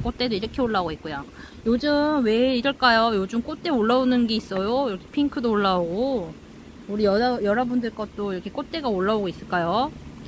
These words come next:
짠, 얘네 액티꽃. 되게 앙증맞아. 음. 자, 꽃 보고 가시게용.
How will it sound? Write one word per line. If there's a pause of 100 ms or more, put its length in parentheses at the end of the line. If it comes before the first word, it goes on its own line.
(240)
짠,
얘네
액티꽃. (320)
되게
앙증맞아. (760)
음. (3500)
자,
꽃
보고
가시게용.